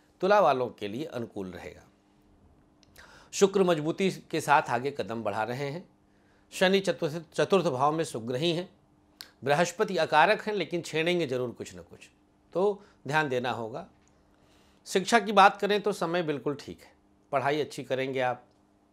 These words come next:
कोई दोस्त मददगार साबित होगा, एक जगह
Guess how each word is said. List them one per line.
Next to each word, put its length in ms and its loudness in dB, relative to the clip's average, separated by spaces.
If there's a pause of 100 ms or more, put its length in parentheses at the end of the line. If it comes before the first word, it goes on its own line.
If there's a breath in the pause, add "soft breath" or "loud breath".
(240)
कोई 140 -2
दोस्त 320 -4
मददगार 460 -4
साबित 400 -8
होगा, 260 -12 (1000 soft breath)
एक 180 0
जगह 240 0